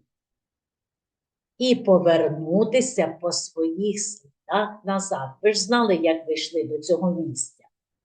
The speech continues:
Ось тихенько назад повертаємося.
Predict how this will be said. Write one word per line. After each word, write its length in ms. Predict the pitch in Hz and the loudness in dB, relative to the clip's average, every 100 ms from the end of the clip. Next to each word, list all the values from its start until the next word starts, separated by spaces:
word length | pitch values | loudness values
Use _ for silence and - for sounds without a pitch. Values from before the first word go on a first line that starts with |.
| _ | _
Ось 300 | - 254 - | 6 6 4
тихенько 920 | - 165 - - 220 247 247 240 190 139 | 2 0 0 0 4 4 4 0 -4 -4
назад 480 | 127 - 143 190 196 - _ _ - | -6 0 2 2 0 -6 _ _ 2
повертаємося. 1300 | 190 202 214 202 208 - 180 147 127 120 - - | 4 6 6 6 2 0 0 0 -4 -8 -10 -14